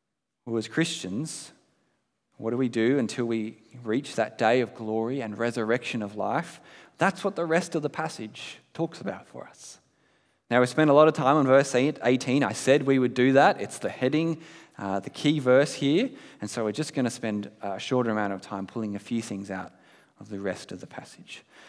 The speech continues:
So what do we do in the meantime as we wait for the day of glory? Well, there's a few things we do in the meantime. The first thing is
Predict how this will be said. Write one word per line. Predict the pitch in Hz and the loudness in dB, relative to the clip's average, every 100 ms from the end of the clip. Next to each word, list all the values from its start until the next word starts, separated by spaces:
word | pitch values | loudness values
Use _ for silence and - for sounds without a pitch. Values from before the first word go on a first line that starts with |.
| - | -20
So | - - | -2 4
what | 156 202 | 6 6
do | 190 | 6
we | 190 180 | 4 6
do | 165 175 | 8 8
in | 139 151 | 6 4
the | |
meantime | 143 175 170 156 131 | 6 6 4 4 2
as | 123 120 | 2 2
we | 143 | 4
wait | 127 156 185 127 | 6 6 6 0
for | 131 | -2
the | 123 | 0
day | 131 143 170 | 6 8 8
of | 127 123 | 4 -2
glory? | 117 104 104 170 - - - - | -4 -2 0 0 -4 -14 -20 -8
Well, | 113 | -2
there's | 120 120 | 0 0
a | |
few | 120 220 | 2 2
things | 247 131 113 | 4 2 0
we | 110 | -2
do | 107 104 | 0 -2
in | |
the | 101 | -2
meantime. | 101 104 104 117 208 277 - - - - - _ _ | -2 -2 2 4 4 2 -4 -20 -20 -20 -20 _ _
The | - | -4
first | - 165 202 | 6 6 6
thing | - 104 | 0 -2
is | 107 180 - - | 0 0 -4 -14